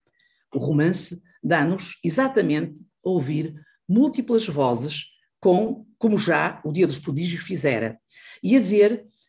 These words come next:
aqueles diversos tempos a partir de uma série de entrevistas feitas pela narradora e por mais dois jovens jornalistas portugueses a um grupo de memoráveis do vinte e cinco de Abril, protagonistas da primeira linha, os quais,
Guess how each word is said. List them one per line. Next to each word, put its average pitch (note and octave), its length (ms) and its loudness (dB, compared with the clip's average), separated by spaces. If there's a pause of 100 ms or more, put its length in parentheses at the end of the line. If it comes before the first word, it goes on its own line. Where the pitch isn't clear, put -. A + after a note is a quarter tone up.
(120)
aqueles A3 320 0
diversos A#3+ 420 0
tempos - 500 -2
a F#3 40 -6
partir G#3+ 320 0
de G#3 80 -2
uma F#3+ 140 2
série G#3 260 0
de F#3+ 80 0
entrevistas E3+ 640 -6 (500)
feitas - 640 0 (500)
pela A#3 220 6
narradora C3+ 640 0 (240)
e F3 80 -2
por E3+ 200 -2
mais D3 240 2
dois G3+ 180 4
jovens C#3+ 300 2
jornalistas C#3 480 -4
portugueses G#3 720 -4 (200)
a G#3 60 4
um G3 160 4
grupo F#3 300 0
de G3 360 0
memoráveis F3 960 4 (220)
do C3+ 140 -4
vinte C#3+ 180 -2
e - 40 -2
cinco D3 140 -6
de D#3 60 0
Abril, - 320 -4 (200)
protagonistas C#3+ 920 0 (340)
da C#3 180 2
primeira B2 320 0
linha, G#3+ 480 -2 (160)
os A3 160 -6
quais, D#3 420 -2